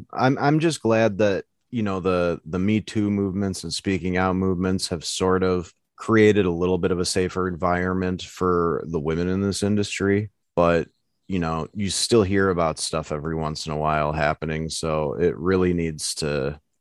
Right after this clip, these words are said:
to be a top priority for some of these companies, especially the bigger companies, to make sure that everybody is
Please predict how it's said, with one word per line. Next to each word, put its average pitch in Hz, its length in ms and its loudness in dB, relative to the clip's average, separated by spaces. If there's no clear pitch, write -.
to 98 80 2
be 90 140 2
a 80 80 2
top 87 300 0
priority 78 800 -2
for 71 240 -8
some 76 220 -4
of 76 40 -4
these 71 200 -6
companies, 71 400 -6
especially 87 460 2
the 78 100 -2
bigger 73 320 0
companies, 71 640 -4
to 85 80 -6
make 80 180 -2
sure 76 240 -2
that 69 140 -4
everybody 69 500 -4
is 67 400 -6